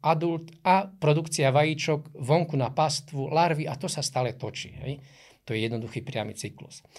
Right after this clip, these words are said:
No a v podstate ten princíp, že tie pasienky musia byť obmieniané, pravidelne obmieniané. Niekedy sa to nedá, to je samozrejme z praktických dôvodov. Ale, e, vy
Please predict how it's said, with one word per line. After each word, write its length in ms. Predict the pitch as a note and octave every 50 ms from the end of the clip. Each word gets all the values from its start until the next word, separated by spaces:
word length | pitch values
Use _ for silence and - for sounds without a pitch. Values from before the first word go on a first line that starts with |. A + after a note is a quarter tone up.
| - - - - - -
No 240 | - G#2 G2 - - - - _ _
a 160 | - B2 B2 B2+
v 60 | -
podstate 640 | - E3 E3+ E3 - - - F#3 F3+ - - E3 D#3+ E3 D#3+ D#3+ D#3+ - - - - _ _ _ _ _ _ _ _ _ _ _ _ _ _
ten 160 | - C3+ B2+ A#2+ A2+ B2
princíp, 640 | C3+ D3+ F#3 G#3 G3 G3+ - A2+ G#2 - - - _ -
že 240 | A#2 G#2 A#2+ A#2
tie 320 | - - C3+ A#2 A#2 - - - - _ _ _
pasienky 480 | _ A#2+ A2+ - - D#3 D#3 C#3+ - B2+ A#2+
musia 240 | B2+ B2 - - C3 A2+ A2
byť 240 | A2+ - - - _ -
obmieniané, 880 | C#3+ B2+ B2+ C3 B2+ B2+ C3 C3 C3 C3 C3 C3+ C#3 C3+ A#2 - - - -
pravidelne 640 | - G3 F#3+ G3+ G3+ F#3 F#3+ G3+ G3 F#3 E3+ D3+ -
obmieniané. 560 | C3 A#2+ A#2 A#2+ A#2+ G#2+ G#2+ G#2 A#2 F3+ G3
Niekedy 160 | - G#3 E3
sa 160 | D3 - - -
to 80 | C3
nedá, 320 | A#2 B2 B2 G2+ G2 F#2+ F#2+ -
to 80 | - -
je 240 | - - C3 B2 C3 -
samozrejme 560 | - - - G#2 G#2 G#2 G2+ - - G#2+ G2
z 160 | F#2+ - - -
praktických 560 | - A2 G2 - - A#2 - - - G#2 G#2
dôvodov. 480 | G#2+ A2 A2 A#2 A#2 A2 F#2+ F#2+ - - - - - - - - - - - - -
Ale, 140 | B2+ B2+ B2+
e, 40 | - C#3+ D3 E3+ C#3+
vy 140 | D#3+ A3+